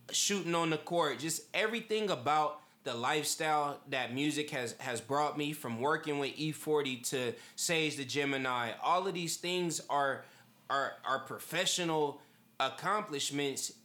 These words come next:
and, and it really came from nothing. When I started doing music, I didn't know what an ad lib was. Um, I was, I was very new into it, and so ultimately, from going to not knowing an ad lib to working with some of the biggest legends and artists in the game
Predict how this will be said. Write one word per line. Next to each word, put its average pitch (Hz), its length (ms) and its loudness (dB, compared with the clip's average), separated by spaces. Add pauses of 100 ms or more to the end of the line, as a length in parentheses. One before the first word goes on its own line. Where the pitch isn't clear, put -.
and, 143 240 2
and 139 140 0
it 123 120 0
really 165 280 2
came 170 280 -2
from 120 280 -4
nothing. 127 460 -2
When 123 120 -2
I 139 80 2
started 160 400 0
doing 147 240 0
music, 139 380 0
I 139 100 2
didn't 147 200 0
know 123 120 0
what 113 140 0
an 104 160 -4
ad 139 340 0
lib 143 260 0
was. 139 580 0 (360)
Um, 120 360 -2
I 151 160 4
was, 160 300 -2
I 151 120 2
was 131 180 0
very 151 420 2
new 139 400 2
into 139 460 0
it, 113 100 2
and 110 120 -4
so 127 360 0 (320)
ultimately, 170 840 0 (220)
from 135 300 -6
going 147 380 2 (140)
to 151 120 -2
not 135 300 0
knowing 143 240 0
an 123 60 -2 (100)
ad 147 280 0
lib 139 240 0
to 135 120 -4
working 139 380 0
with 127 100 -2
some 139 260 0
of 123 60 -2
the 117 60 -4
biggest 135 440 0
legends 135 520 0
and 120 120 -6
artists 139 460 2
in 131 80 -2
the 123 100 -4
game 139 420 0